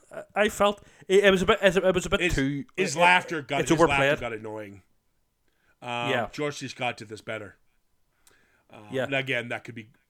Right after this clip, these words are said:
Speaker 2: to direction. Uh, but he goes around and he fixes everything. He goes to a
Speaker 1: Yes.
Speaker 2: dance. Uh, he goes to his nephew's so he can dance, and he buys turkeys and chicken and shit and McDonald's for the kids. <laughs> Then he
Speaker 1: <laughs> K F C.
Speaker 2: K F C.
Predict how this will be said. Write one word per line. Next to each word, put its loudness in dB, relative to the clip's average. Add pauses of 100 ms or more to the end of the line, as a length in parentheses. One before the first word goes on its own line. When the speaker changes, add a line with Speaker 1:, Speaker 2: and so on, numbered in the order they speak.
(160)
Speaker 2:
to -14
direction. -18 (720)
Uh, -16
but -4
he -2
goes -4
around -4
and -10
he -8
fixes -10
everything. -18 (320)
He -10
goes -10
to -8
a -10 (100)
Speaker 1:
Yes. -8
Speaker 2:
dance. -20
Uh, -4
he -6
goes -10
to -10
his -14
nephew's -10
so -14
he -12
can -20
dance, -14
and -20 (440)
he -16 (180)
buys -8 (180)
turkeys -12
and -20
chicken -14
and -16
shit -8
and -16
McDonald's -8
for -20
the -16
kids. -10
<laughs> -20
Then -2
he 4
Speaker 1:
<laughs> -4
K 0
F -2
C. -4
Speaker 2:
K 2
F -2
C. -2